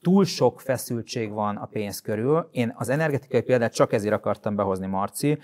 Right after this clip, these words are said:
hogyha elkezdünk egy kicsit arra odafigyelni, semmi vonzás, meg semmi ilyesmi típusú dolgot, ö, itt a végén, ami kérdésként felmerült,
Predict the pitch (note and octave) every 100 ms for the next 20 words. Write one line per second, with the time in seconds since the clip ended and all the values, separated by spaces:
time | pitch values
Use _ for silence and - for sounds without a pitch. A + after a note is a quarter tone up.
0 | - - - G2+ - G#2 - D3 E3+ D3
1 | G#2+ G#2+ G#2 - A#2+ A#2+ C3 D3+ C#3+ A#2
2 | G#2+ - G2+ F#2+ F#2 F#2+ - B2+ G#2+ A2
3 | G2 F#2 F2 - - B2+ G#2+ G2+ - G2+
4 | _ G2 G#2+ G2+ G2+ F#2+ _ - G2+ F#2+
5 | - A#2 B2+ C#3 B2 G#2 B2+ A2 G#2 -
6 | G2 - G#2+ A2+ C3 C3+